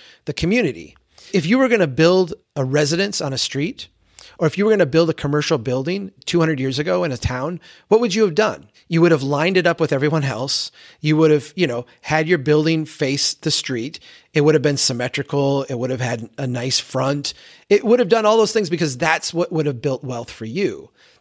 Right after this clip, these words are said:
Incidentally, that's what made every building around you wealthier too. Today, if you're gonna build, what do you do? You build way back, you put a big parking lot, you have the most obnoxious sign on the block so you can shout out everybody else, right? You tear down the building next to you for a parking lot so you got plenty of parking.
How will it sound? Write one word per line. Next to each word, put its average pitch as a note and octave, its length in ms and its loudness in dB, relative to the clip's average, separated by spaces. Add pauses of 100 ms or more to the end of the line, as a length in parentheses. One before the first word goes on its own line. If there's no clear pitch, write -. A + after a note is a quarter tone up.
(180)
Incidentally, G#3 760 2
that's D#3 180 0
what E3 120 -4
made C#3+ 240 0
every C3+ 220 -2
building B2+ 360 -4
around C3+ 320 -4
you A#2 100 -6
wealthier A2 420 -10
too. - 420 -8 (400)
Today, G#3+ 400 4
if E3+ 120 -2
you're F3 80 -2
gonna D#3 160 0
build, C#3 480 -4
what D3 80 -2
do D3+ 60 0
you D#3 80 2
do? D3 320 0 (260)
You D3+ 120 -4
build D3 200 2
way D#3 200 2
back, C3+ 320 0
you D3 80 -4
put D3 120 0
a D3 40 0
big C#3 200 -2
parking C#3+ 340 -2
lot, B2 280 -6
you C#3+ 120 -4
have D3 120 0
the C#3 80 0
most D3 300 0
obnoxious C3 540 -2
sign B2+ 440 -4
on C#3 140 -8
the B2 80 -8
block A#2+ 480 -10 (220)
so D3 120 -4
you C#3 160 -2
can B2 160 -6
shout D3+ 360 2
out D3+ 120 2
everybody C#3+ 400 0
else, B2 340 -4 (100)
right? C#3 280 -2 (260)
You F3 120 -2
tear F#3+ 240 4
down F#3+ 160 4
the F3+ 80 2
building F3 280 4
next D3+ 220 -4
to E3+ 80 0
you E3 60 2
for D#3 120 2
a C#3+ 60 0
parking C#3+ 320 -2
lot D3+ 240 -2
so - 80 -4
you C3+ 80 -4
got C#3 140 -4
plenty C#3 240 -6
of B2+ 80 -8
parking. B2 440 -10